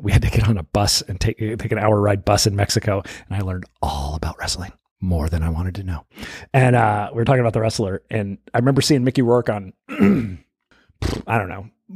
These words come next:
some, one of the late night talks. Maybe, who's the guy who just died? King.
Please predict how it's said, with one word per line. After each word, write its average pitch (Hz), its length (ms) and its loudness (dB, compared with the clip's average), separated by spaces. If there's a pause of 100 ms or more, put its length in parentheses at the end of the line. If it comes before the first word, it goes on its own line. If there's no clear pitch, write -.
(120)
some, 160 280 2
one 151 240 4
of 151 60 4
the 131 60 4
late 117 160 2
night 113 120 -2
talks. 104 160 2
Maybe, 123 420 4
who's 139 260 2
the 180 60 2
guy 170 80 6
who 165 60 6
just 151 120 -2
died? 156 200 4
King. 147 320 -2